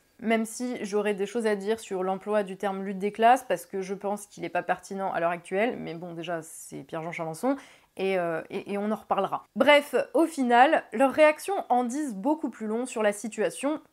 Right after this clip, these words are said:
que mon tweet lui-même, parce que mon tweet, il ne faisait qu'acter quelque chose que l'on sait tous, ou en tout cas que l'on est très nombreux à savoir.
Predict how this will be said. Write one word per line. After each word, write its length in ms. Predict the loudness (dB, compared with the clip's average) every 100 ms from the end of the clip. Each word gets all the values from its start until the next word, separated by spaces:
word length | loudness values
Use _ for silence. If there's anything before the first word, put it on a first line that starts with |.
| _ _ 2
que 80 |
mon 180 | 2 2
tweet 240 | 2 0 2
lui-même, 480 | 2 4 2 0 -2
parce 160 | -2 0
que 40 |
mon 200 | 0 0
tweet, 320 | 0 0 0
il 140 | -4 -2
ne 80 | 0
faisait 300 | -2 -2 2
qu'acter 520 | 2 2 -4 -4 0
quelque 320 | 0 0 -4
chose 300 | -2 -2 -2
que 100 | -2
l'on 180 | -2 -2
sait 300 | -2 -6 -6
tous, 340 | -8 -8 -10 -16 -8
ou 140 | -8
en 80 | -8
tout 140 | -4
cas 160 | -2 0
que 100 | -2
l'on 160 | -4
est 220 | -4 -4 -8
très 200 | -2 0
nombreux 500 | 0 -2 2 2 -2 -20 _ -4
à 100 | 0
savoir. 520 | 0 0 -2 -4